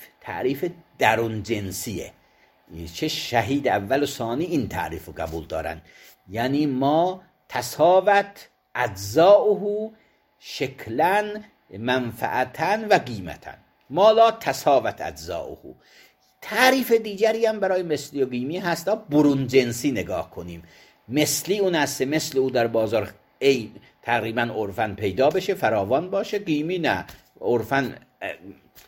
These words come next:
مثل او در بازار فراوان نباشه. اینو می‌گن مثلی، اونا می‌گن قیمی. این یه تعریف دیگری است، اه، ب-، بیرون جنسی.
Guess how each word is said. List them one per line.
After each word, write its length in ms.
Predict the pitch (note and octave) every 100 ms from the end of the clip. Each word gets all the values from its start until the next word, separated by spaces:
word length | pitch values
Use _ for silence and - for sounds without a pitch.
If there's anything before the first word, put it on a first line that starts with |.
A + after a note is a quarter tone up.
| _ A#2
مثل 360 | B2 A#2+ -
او 120 | A2+
در 160 | A#2+ A#2
بازار 480 | A2+ A2+ A#2 F#3+ - - _
فراوان 640 | - B2 B2 C3 C#3+ B2+
نباشه. 400 | F2+ C#2 A#1+ - - _ _ _ _ _ _
اینو 200 | F3 F#3
می‌گن 260 | D#3 C#3+ C3
مثلی، 380 | C3 C3 - G#3+
اونا 140 | D3+
می‌گن 240 | A#2 B2
قیمی. 360 | A#2 F#2 C#2 C2 _
این 300 | C4 D#4+ C4+
یه 80 | A3+
تعریف 420 | G#3+ E3 F3 F3
دیگری 520 | E3+ D3 C3+ G3 C4
است، 180 | C#4 - - - _
اه، 180 | G#2+ A2 - A2 G2+ G#2 A2+ A#2+
ب-، 220 | D3 C#3+
بیرون 500 | C3+ D3+ D3+ D3 C#3
جنسی. 560 | B2 B2+ A#2+ A#2 A2+ F#2+